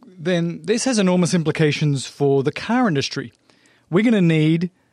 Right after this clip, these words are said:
a fraction of the number of cars that we have today. Therefore, that industry is going to undergo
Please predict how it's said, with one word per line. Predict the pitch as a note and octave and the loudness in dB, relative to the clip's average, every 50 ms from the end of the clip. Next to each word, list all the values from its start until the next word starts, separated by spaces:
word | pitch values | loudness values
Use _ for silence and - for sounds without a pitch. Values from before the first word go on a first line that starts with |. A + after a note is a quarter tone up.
| _ _ _ | _ _ _
a | - D3 | -6 -6
fraction | - - - F#3+ E3+ D#3+ - - F#3 E3+ | -6 -4 -2 -2 -2 -2 -2 -2 0 0
of | D3 | 0
the | C3+ D3+ | 0 0
number | D3 C#3+ C#3 C3 C3 | 0 0 0 0 -2
of | A#2 - | -2 -4
cars | - - G3 A#3+ G#3+ D#3 C#3 C3+ D3 E3 - - - _ _ _ _ _ _ _ _ | -4 -2 0 0 2 2 2 2 0 -2 -6 -10 -16 _ _ _ _ _ _ _ _
that | - E3 | -6 -2
we | E3+ D3 | -2 0
have | C#3 C3 A#2 | 0 -2 -2
today. | - D3 D#3 F#3 F3+ C3 - - _ _ _ _ _ _ _ _ _ _ _ _ - | -2 0 0 0 0 -2 -6 -10 _ _ _ _ _ _ _ _ _ _ _ _ -4
Therefore, | C#3 D3+ C#3 - D3 C#3 | -2 -2 -2 0 0 0
that | D3+ D#3 E3 | 0 2 2
industry | G#3 A#3 A3+ A3 - - - C#3 C3 C#3+ E3 - _ _ _ _ _ _ - | 0 0 0 -2 -4 -4 -4 -4 -4 -4 -6 -10 _ _ _ _ _ _ -8
is | D3+ B2+ G#2+ | -8 -4 -2
going | D#3 D3+ E3 F#3 E3+ | 0 0 2 2 2
to | E3+ E3+ E3+ E3+ F#3+ - | 2 2 2 2 0 0
undergo | F3 D#3+ D#3+ D3 C3 C#3+ C3 B2 B2 B2+ C3 B2+ | -2 -2 -2 0 0 0 0 0 0 0 -2 -4